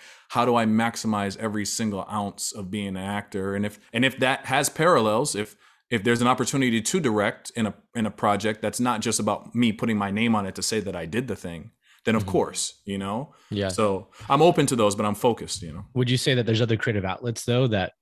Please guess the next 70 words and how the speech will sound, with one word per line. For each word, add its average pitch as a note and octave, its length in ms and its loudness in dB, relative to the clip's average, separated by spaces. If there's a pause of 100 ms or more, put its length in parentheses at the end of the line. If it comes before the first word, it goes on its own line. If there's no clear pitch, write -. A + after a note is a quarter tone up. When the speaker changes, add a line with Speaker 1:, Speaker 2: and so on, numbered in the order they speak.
(140)
Speaker 2:
can G2 140 -4
help F#2 240 -2
you G2 140 0
maybe, F#2+ 580 -2 (180)
you F#2+ 80 -8
know, F2 160 -4
in F2 120 -4
another F#2 360 -4
aspects, F#2 540 -4
whether F2+ 140 -4
that's D#2+ 260 -6
music F#2+ 480 -2
or E2+ 60 -6
whether E2+ 220 -8
that's, - 640 -6
um, D2+ 460 -12 (280)
you F2 60 -6
know, D#2+ 140 -8 (180)
doing F2+ 340 -8 (100)
sketch - 320 -6
comedy G2+ 540 0
or, E2 220 -2
or - 20 -2
anything F#2+ 280 -4
like D#2+ 140 -12
that? D#2+ 220 -6 (300)
Speaker 1:
You D3+ 120 2
know, E3 100 4
I D#3 100 4
think, G3+ 300 0
I D3+ 100 2
think G3 260 0
that F3 100 -2
they're D3+ 160 4
helpful. C3+ 480 2
I B2 100 2
think E3 220 0
for C#3 140 2
me, B2+ 200 4
though, B2+ 180 4
I A#2 80 6
really A#2 320 2
have, A2 360 -2
you A#2 120 0
know, G#2+ 120 2
I G#2+ 60 4
used A2+ 260 4
to A#2 60 -2
do A2 160 0
music A2 320 2
a A2+ 40 -2
little G#2+ 220 2
bit, G#2 340 -2
uh, G2+ 260 -6
you G#2 160 -6
know, G2+ 220 -6
back G2+ 280 -2
in, C3 160 0
<laughs> G#2 160 -8
back G#2+ 220 0
in A2 80 -2
the G2+ 60 -2
day. G2+ 200 -2
It's G2+ 120 -4
funny G#2 220 -2
to G2 120 -6
think G#2 180 -4
about G2 180 -4
it F2+ 80 -8
now. G2 380 -6